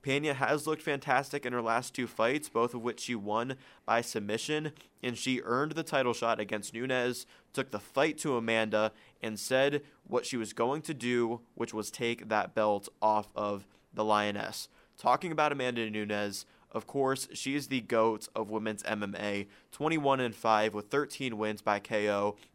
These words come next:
and seven title defenses under her belt. She has won, or she was on a twelve fight winning streak before losing to Juliana. And like I said, still one of the, she's still the women's featherweight champion, but rightfully recognized as the goat of women's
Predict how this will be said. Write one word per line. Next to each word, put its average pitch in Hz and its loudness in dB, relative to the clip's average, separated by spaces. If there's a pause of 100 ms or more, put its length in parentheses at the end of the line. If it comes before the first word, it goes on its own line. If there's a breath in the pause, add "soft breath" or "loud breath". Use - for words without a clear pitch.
(100)
and 107 -6
seven 123 0 (300 loud breath)
title 113 0
defenses 107 -2
under 107 -2
her 101 -6
belt. 120 2 (260 loud breath)
She - -2
has 110 0
won, 113 0 (340 loud breath)
or 123 2
she 131 -4
was 131 2
on 120 2
a 113 0
twelve 143 2
fight 120 -2
winning 127 -2
streak - -8
before 107 -2
losing 135 -2
to 107 -10
Juliana. 101 -2 (300 soft breath)
And 127 -4
like 156 0
I 117 2
said, 107 0 (200 soft breath)
still 131 0
one 123 2
of 113 -6
the, 113 2 (100)
she's - -6
still 160 -4
the 139 -2
women's 120 0
featherweight 110 0
champion, 113 -2
but 98 -2
rightfully 117 -2
recognized 104 -2 (320 soft breath)
as 110 2
the 110 -6
goat 104 -2
of 101 -2
women's 101 -4